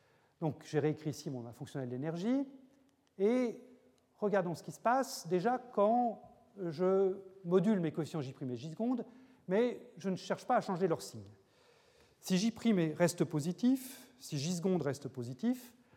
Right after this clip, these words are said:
alors c'est assez facile de voir quel va être le minimum de cette fonctionnelle d'énergie ici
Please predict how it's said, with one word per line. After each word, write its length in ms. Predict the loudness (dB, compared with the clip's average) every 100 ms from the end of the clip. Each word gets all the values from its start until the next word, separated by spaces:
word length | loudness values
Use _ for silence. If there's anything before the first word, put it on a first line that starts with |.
| _ _
alors 240 | 2 4 4
c'est 100 | 0
assez 180 | -2 -4
facile 280 | -6 -6
de 80 | -6
voir 480 | -2 2 2 0 -4 -20 -20 _ _ 2
quel 360 | 2 4 -2 -8 -20 -6
va 200 | 0 2
être 240 | 0 -4
le 100 | -2
minimum 640 | 2 2 4 4 4 2 -6 -12 -20 -20 _
de 60 | -12
cette 220 | -8 -8
fonctionnelle 420 | -8 -6 -4 -4
d'énergie 440 | -4 -4 -6 -6 -6
ici 440 | -6 -8 -6 -6